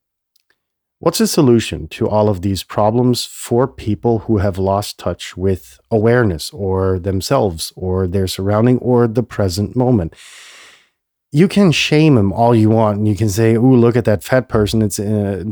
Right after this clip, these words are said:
they're incompetent to move adequately," or whatever.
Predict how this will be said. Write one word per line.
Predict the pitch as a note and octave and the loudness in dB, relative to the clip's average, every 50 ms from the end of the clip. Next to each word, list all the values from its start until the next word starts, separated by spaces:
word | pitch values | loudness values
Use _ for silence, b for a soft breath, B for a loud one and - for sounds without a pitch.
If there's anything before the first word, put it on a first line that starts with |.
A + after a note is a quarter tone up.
| G#2+ G#2 D#2+ G#2+ G2 F#2 _ - | -8 -8 -8 -10 -12 -14 _ -12
they're | - A2 A2+ A2 G#2+ A2 G#2+ | -6 -2 0 2 2 2 0
incompetent | - - A#2+ A2+ A2 - - - A#2 A2+ G2 A2 G2 G#2 G#2 G2+ F2 - | -2 -2 -2 -2 -2 -2 -2 -2 -2 0 0 0 0 0 -2 -2 -2 -4
to | - | -4
move | G2 G2 G2+ G#2+ C3 C#3+ C#3+ C#3 C3+ B2+ - - - | -2 0 2 4 4 6 6 4 4 2 0 -4 -6
adequately," | A2 B2+ B2 A2 - A#2 A#2 A2+ B2+ | -4 -4 -2 -2 -2 -4 -2 0 2
or | C3 B2+ | 2 4
whatever. | B2 A#2+ B2 B2+ F#2+ E2+ - | 4 4 4 4 2 0 -8